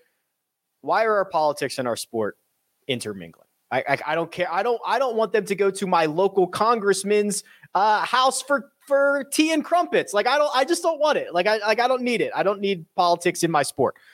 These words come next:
Um, the other thing is, the P G A Tour has said nothing.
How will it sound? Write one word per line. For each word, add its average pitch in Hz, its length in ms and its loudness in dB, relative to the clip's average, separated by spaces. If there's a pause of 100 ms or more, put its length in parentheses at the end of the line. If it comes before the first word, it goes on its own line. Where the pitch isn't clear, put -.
(280)
Um, 156 420 2 (3500)
the 160 160 2
other 233 160 2
thing 101 260 -4
is, - 340 -10 (1600)
the 120 100 -6
P 285 160 0
G 320 120 2
A 277 60 6
Tour 120 240 2
has 95 160 0
said - 220 -6
nothing. - 300 -12